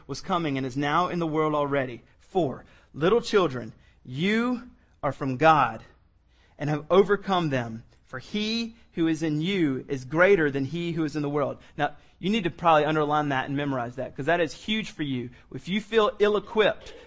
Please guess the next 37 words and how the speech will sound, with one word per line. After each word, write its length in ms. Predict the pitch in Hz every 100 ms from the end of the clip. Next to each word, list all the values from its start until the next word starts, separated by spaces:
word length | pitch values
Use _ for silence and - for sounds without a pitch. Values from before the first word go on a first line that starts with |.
| -
to 80 | 160
be 160 | 165
able 200 | 170 170
to 100 | 160
talk 360 | 147 - 196 214
about 280 | 190 180 165
Jesus 440 | 147 190 - 143
with 120 | 135
people, 380 | - - - 120 - _
if 60 |
you 80 | 185
feel 260 | 190 226 208
ill-equipped 460 | 202 202 202 214 -
to 80 |
be 120 | 160 175
able 160 | 170
to 120 | 151 - - _
test 400 | - 226 - -
the 60 |
spirits, 500 | 175 - 226 196 139
"I 120 | 156 175
can't 380 | - 214 -
do 200 | 143 220
that." 320 | 190 131 117 - -
Well, 340 | 156 156 190 - - - - _ -
um, 340 | 151 139 135 - - 151
"Greater 440 | 170 180 202 240
is 260 | 247 180 165
he 260 | - 226 -
in 140 | 180
you 240 | 170 202
than 140 | 190 165
who 160 | 185
is 160 | 185 165
in 80 | 180
the 60 |
world." 440 | 170 208 208 117